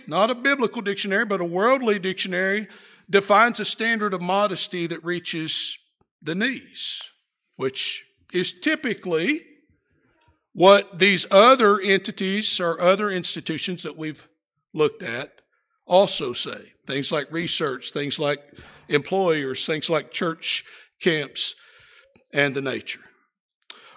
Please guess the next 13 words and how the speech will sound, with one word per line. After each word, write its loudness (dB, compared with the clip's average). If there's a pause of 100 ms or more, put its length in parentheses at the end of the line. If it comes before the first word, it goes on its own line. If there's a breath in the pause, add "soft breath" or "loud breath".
All 6
right, 8
so 6
it 2
is 6
shameful 6
to 0
expose 2
one's -2
nakedness. -2
Here's 2
the 0
second 2